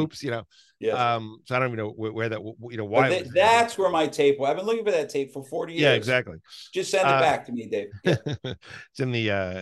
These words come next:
Speaker 1: it's in the in-, in-, in, uh, incinerator. Okay, so let's see. Um,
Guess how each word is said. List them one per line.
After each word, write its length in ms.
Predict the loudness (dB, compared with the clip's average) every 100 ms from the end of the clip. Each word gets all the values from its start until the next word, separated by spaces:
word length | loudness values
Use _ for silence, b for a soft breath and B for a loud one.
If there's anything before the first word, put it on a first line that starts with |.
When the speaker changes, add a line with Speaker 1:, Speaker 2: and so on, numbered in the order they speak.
| -12
Speaker 1:
it's 200 | -12 -10
in 80 |
the 100 | -8
in-, 200 | -8 -12 -12
in-, 220 | -14 -14 -14
in, 200 | -14 -14
uh, 160 | -14
incinerator. 520 | -16 -12 -10 -10 -14 -18 B B B -2
Okay, 300 | 0 2 0
so 460 | 0 2 4 2 0
let's 240 | -2 -4
see. 580 | -10 -6 -6 -4 -4 -6 -4
Um, 880 | 0 4 4 2 0 -2 -8 -10